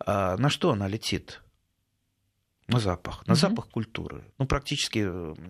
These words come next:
Speaker 1: там специализируется. Если это, э, плодожорка, она на запах яблони летит. Если это крыжовниковая огнёвка, она, естественно,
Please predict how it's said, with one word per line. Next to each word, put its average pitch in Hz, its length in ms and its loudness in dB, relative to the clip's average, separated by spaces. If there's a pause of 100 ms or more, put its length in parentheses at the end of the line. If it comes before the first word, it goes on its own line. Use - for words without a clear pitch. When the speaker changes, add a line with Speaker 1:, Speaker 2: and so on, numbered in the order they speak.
(160)
Speaker 1:
там 90 140 0
специализируется. 131 840 2
Если 117 320 2
это, 98 520 2 (400)
э, 90 340 2
плодожорка, 135 680 2
она 98 180 -4
на 120 100 0
запах 123 380 -2
яблони 87 500 -4
летит. - 480 -12
Если 117 300 2
это 113 340 4 (300)
крыжовниковая 117 800 2
огнёвка, 139 540 2
она, 58 160 -8
естественно, - 420 -4